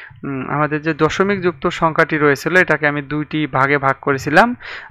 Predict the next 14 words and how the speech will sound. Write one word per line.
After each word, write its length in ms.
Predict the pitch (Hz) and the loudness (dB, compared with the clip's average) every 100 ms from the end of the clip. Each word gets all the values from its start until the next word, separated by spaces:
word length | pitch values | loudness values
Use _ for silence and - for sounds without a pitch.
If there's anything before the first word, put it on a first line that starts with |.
| - | 0
যার 260 | 131 127 | 4 6
একটি 280 | 131 135 147 | 4 0 -2
হচ্ছে 220 | 139 - | -2 -2
পূর্ণ 380 | 147 156 156 165 | -2 0 0 -2
সংখ্যা 460 | 165 170 165 208 285 _ - - - | 2 0 4 2 2 _ -20 -12 -6
আর 80 | |
একটি 200 | 131 - | -6 -4
হচ্ছে 200 | 139 - | -6 0
আমাদের 360 | 143 135 135 240 262 - - - | 0 2 2 0 -4 -18 -20 -2
দশমিক 460 | 143 143 156 143 135 | 0 2 0 0 -2
যুক্ত 240 | 135 - | -2 2
বা 140 | 160 | 2
ভগ্নাংশ 520 | 131 131 131 147 143 139 | 4 2 2 0 0 -2
সংখ্যা। 480 | - 123 - 123 | -2 -2 -2 -6